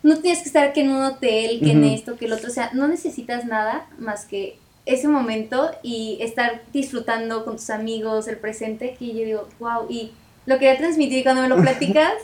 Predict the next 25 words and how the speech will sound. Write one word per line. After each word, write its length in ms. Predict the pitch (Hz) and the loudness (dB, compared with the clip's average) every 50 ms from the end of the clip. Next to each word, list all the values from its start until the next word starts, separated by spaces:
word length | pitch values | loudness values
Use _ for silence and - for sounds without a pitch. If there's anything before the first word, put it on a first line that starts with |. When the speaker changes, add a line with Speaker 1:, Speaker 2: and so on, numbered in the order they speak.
| 359 - - | -8 -2 2
Speaker 1:
ay, 180 | 254 269 269 269 | 4 4 4 4
no, 180 | 277 285 277 262 | 4 4 2 2
no, 160 | 262 262 262 | 2 2 4
no, 60 | 254 | 6
Speaker 2:
No, 180 | 175 185 190 185 | 8 8 8 8
Speaker 1:
es 160 | 180 175 160 | 8 6 6
que 0 | |
se 80 | 202 175 | 8 6
me 80 | 160 156 | 8 8
Speaker 2:
sí. 60 | - | 6
Speaker 1:
llenó 120 | 208 180 | 4 4
el 60 | 175 | 4
corazón, 1040 | - 311 359 370 - - - - - - - 330 339 339 - 320 311 311 269 262 - | 4 4 2 2 0 -6 -12 -14 -4 4 6 6 6 6 4 4 2 2 2 -2 -6
<laughs> 40 | - | -8
digo, 280 | 254 247 240 240 240 240 - - - | -8 -6 -6 -6 -6 -8 -10 -10 -6
"Guau, 380 | 294 302 302 311 320 302 294 285 - - - | -2 -2 0 0 0 -2 -2 -6 -10 -14 -14
sí". 220 | - 294 294 294 - - - _ - - _ - | -12 -10 -10 -12 -12 -16 -20 _ -20 -20 _ -2
Y 100 | 262 262 | -2 -2
espero 280 | 254 - 269 269 294 302 | 0 4 4 6 6 4
que 60 | 339 | 2
ustedes 320 | - - 247 247 240 240 | 0 -2 -4 -4 -4 -4
también, 400 | - - 226 220 214 214 214 208 - - | -6 -6 -6 -4 -6 -6 -6 -8 -12 -12
o 40 | 226 | -6
sea, 120 | 233 247 | -6 -4
si 480 | 240 - 240 233 226 220 214 208 202 | -4 -4 -6 -6 -6 -8 -10 -10 -14